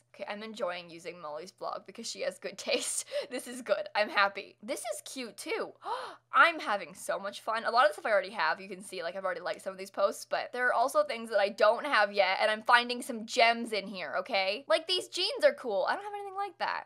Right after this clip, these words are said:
I also, this is one of my favorite shirts of all time. I think I'm gonna reblog it again just so, like, people can have it. I need to, I need to draw attention to it 'cause I love this shirt <laughs> for my male Sims. See, I'm actually getting stuff for my male Sims today. I never do that. This is big. Molly, you changed me. Okay,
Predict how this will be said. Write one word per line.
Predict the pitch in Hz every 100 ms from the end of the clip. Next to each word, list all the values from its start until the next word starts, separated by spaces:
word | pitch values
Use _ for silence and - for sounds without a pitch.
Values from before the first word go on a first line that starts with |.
| -
I | -
also, | 220 220
this | 233 247
is | 240
one | 202
of |
my | 190
favorite | 185 156 160 175
shirts | - 170 -
of |
all | 165
time. | 190 202 180
I |
think | 220 214
I'm | 262
gonna | 233
reblog | 180 170 185 165
it | 165
again | 196 117 180
just | 196 180 -
so, |
like, | 170 - _ _ _ _ _ _
people | - 196 185
can | 180
have | 180 175 -
it. | - - _ -
I |
need | 190 190
to, | 196 - -
I | 190
need | 190
to | 190
draw | - 180
attention | 160 - 180 - -
to | 190
it | 135
'cause | 190
I | 196
love | 185 185 185 185
this | 180
shirt | - - - -
<laughs> |
for | - 269
my | 262
male | 214 196 208
Sims. | - 196 208 214 -
See, | - - 370
I'm | 339
actually | 349 349 370
getting | 294 311 302
stuff | - 294 294
for |
my | 269 269
male | 247 262
Sims | 262 269 233 233
today. | 240 196
I | -
never | 240 285 269
do | 262 285
that. | 247 175 -
This | 208 220
is | 240
big. | 233 208 - 196
Molly, | 208 226 233
you | 226
changed | 202 208 202 208 -
me. | 117 208
Okay, | 208 220